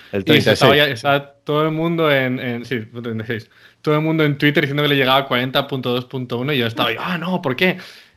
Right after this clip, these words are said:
Speaker 2: Y
Speaker 1: <laughs>
Speaker 2: luego por la tarde fui un momento al coche y entré en la, en el tab de software y estaba ahí como, ¿sabes? Check-in y ya salió, pum,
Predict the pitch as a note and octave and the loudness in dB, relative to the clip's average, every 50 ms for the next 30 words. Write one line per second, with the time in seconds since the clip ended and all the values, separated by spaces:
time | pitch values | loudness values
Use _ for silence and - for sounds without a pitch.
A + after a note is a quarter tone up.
0 | _ _ - D3 D3 C#3+ C#3+ C#3 C3+ C3+ C3+ C3 B2+ B2+ B2+ C#3 C#3 D3 D3+ D3 | _ _ -4 0 2 2 2 2 2 2 2 2 2 2 2 2 2 2 0 0
1 | D#3+ D3+ D3+ D3 C#3+ D#3+ D3+ E3 D#3 - D#3+ D3 D3+ D3+ D3 D3 D3+ C#3+ - - | 0 2 2 2 2 2 2 2 2 0 -2 -4 -4 -4 -4 -4 -4 -6 -4 -4
2 | D#3 D3+ - E3+ D#3 C3+ C3 C3+ G#2+ B2 A#2+ A#2 A2+ C3 C3 C3 C#3 C#3 C3+ B2+ | -6 -6 -4 -4 -4 -4 -4 -4 -6 -8 -10 -10 -8 -8 -6 -2 -2 0 0 0
3 | B2+ B2 A#2 A#2 A#2 A#2 A2+ A2+ - C#3 C3+ C3+ D3 C#3+ - D3+ C#3+ C#3 F3 G3 | -2 -4 -4 -6 -8 -10 -8 -4 -2 -2 -2 -2 -4 -4 -2 -4 -2 0 0 0
4 | A#3 B3+ B3 - C#3 B2+ A#2+ A#2+ A#2 A#2 A2+ A2+ A2+ A2+ A2 A2+ A2 - - - | 0 -2 -4 -8 -8 -6 -4 -4 -4 -4 -4 -4 -4 -4 -6 -8 -10 -14 -8 -2
5 | B2+ B2+ C3 B2+ C3+ C3 A#2+ A#2 A#2+ A#2+ A2+ A2+ - _ _ _ _ _ _ _ | 0 0 0 0 -2 -4 -4 -4 -4 -6 -6 -10 -14 _ _ _ _ _ _ _
6 | _ - C3 B2+ A#2+ A2+ - - - - _ - - D#3+ D#3 - G3+ G#3 A3+ C4+ | _ -4 -2 -2 -2 -2 -6 -16 -20 -20 _ -6 0 0 0 2 2 2 2 0
7 | - _ _ - B2+ A2+ A2+ G#3 - - G#2+ G2+ F#2+ F#2+ - - E3+ F3+ A3+ - | -4 _ _ -12 -8 -6 -6 -6 -8 -10 -12 -12 -12 -12 -10 -10 -8 -8 -10 -14